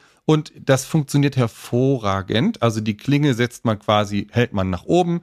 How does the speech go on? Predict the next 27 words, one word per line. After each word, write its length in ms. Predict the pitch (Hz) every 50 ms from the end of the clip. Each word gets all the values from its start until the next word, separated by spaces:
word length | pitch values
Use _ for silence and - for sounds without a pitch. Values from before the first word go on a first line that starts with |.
| - _ _ _ _
und 160 | - 117 113
nach 160 | - 107 -
unten 240 | - 143 143 135 123
dann 220 | 113 127 120 117 104
dieses, 480 | 104 107 101 101 92 - - - -
dieses 340 | - 104 92 98 95 - -
Gegenstück 600 | - 135 139 143 131 - - - 135 123 - - - _ - - _ _
und 160 | - 107 -
dann 140 | 113 110 -
kann 180 | - 123 117
man 140 | 113 110 101
den 120 | 101 92
Spargel 520 | 90 - - - 104 107 101 107 101 101 98
wirklich 380 | 113 113 - 107 101 - - _
ideal 500 | - 123 123 123 117 104 104 101 98 98
schälen. 460 | 95 - - 120 120 117 117 110 104
Eine 220 | - 110 104 101 101
fette 320 | - - 120 - - -
Empfehlung. 500 | - 98 - - 131 135 123 107 95 87 -
Und 340 | - 135 156 202 247 - - _ _ - - - _ _ -
nochmal 420 | 110 120 127 - 147 143 127 113
Hinweis 400 | 110 135 147 147 147 139 131 -
dazu, 420 | - 135 117 - - - 135 127 117
wir 140 | 120 110
hatten 240 | 107 123 - - 117
eine 240 | - - 107 104 101
Folge, 640 | 101 - - 110 104 107 107 107 147 202 208 -